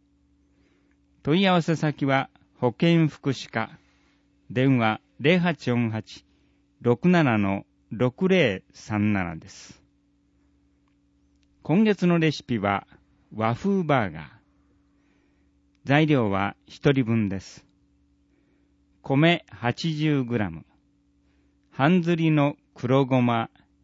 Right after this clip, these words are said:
二グラム、海苔二枚、鶏もも肉四十グラム。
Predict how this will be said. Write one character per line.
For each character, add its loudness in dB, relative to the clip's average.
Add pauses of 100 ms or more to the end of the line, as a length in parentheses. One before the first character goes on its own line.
(100)
二 -2
グ 0
ラ 0
ム、 -12 (960)
海 2
苔 -
二 0
枚、 -2 (760)
鶏 2
も 4
も 4
肉 -2 (120)
四 2
十 -2
グ -10
ラ -10
ム。 -20